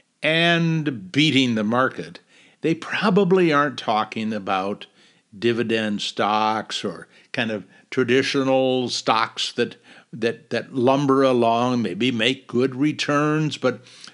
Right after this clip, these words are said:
but, but, um, are not expected to, to, uh, beat the market. I think the kinds of stocks that people are looking for that are building indi-, portfolios of individual stocks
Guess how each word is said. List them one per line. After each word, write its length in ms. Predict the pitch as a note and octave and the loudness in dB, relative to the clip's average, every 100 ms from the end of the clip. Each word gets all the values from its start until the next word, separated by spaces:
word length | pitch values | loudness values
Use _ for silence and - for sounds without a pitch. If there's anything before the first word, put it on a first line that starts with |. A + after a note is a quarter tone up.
| _ | _
but, 420 | C3 B2 D3+ C3+ | -2 -2 -8 -6
but, 280 | C3+ C3+ C3+ - | -4 -6 -10 -10
um, 420 | C3 C3 D3+ F3 - | -6 -6 -6 -10 -6
are 120 | C#3 C3 | -2 0
not 260 | C#3+ D3 | 2 2
expected 680 | C3+ - - C#3 - A#2 G#2 | -2 -4 -2 -4 -2 -6 -6
to, 200 | A#2+ G#2+ - - - - - | -6 -6 -8 -20 -20 -20 -8
to, 360 | A#2 G#2+ G#2 | -4 -2 -2
uh, 100 | G2+ | -2
beat 560 | G#2 - C3 C3 C#3 - | -6 -12 -2 0 0 -4
the 100 | A#2 | -2
market. 540 | A#2+ A#2+ - - - - _ - - - _ | 0 0 -4 -18 -20 -20 _ -20 -20 -20 _
I 340 | A#2+ D#3+ A3 A#3 | 2 4 4 2
think 320 | - E3+ E3+ | 0 -2 -2
the 100 | C#3 | -8
kinds 460 | - C#3 D3 C3 | -2 -2 -2 -4
of 120 | B2+ G2+ | -4 -6
stocks 540 | - A2+ D#2 - - | -2 -4 -4 -10 -8
that 240 | A2 G#2 | -6 -6
people 360 | - A#2+ A#2+ A2+ | -4 -4 -2 -2
are 100 | A2+ | 0
looking 400 | A#2+ A#2+ A2 G2+ | -2 -2 -6 -6
for 520 | - A2 A2 G#2 G#2 _ - - _ - | -6 -2 0 -2 -6 _ -20 -20 _ -6
that 160 | G2+ | -2
are 100 | G2+ | -2
building 460 | F#2+ C3 B2+ B2 A#2 | 0 2 2 0 0
indi-, 380 | C3+ C3+ A#2 A#2 - - | 0 0 0 -4 -6 -4
portfolios 840 | C3 C3 - C3 B2 A#2 A2+ G2 | 0 0 -2 0 0 0 -2 -4
of 160 | G2 - | -8 -4
individual 800 | B2+ A#2+ A#2 A2 G#2 F#2+ G#2 G#2 | -4 -2 -2 -4 -6 -6 -6 -6
stocks 560 | - G#2+ F2 F2+ - | -8 -8 -8 -12 -14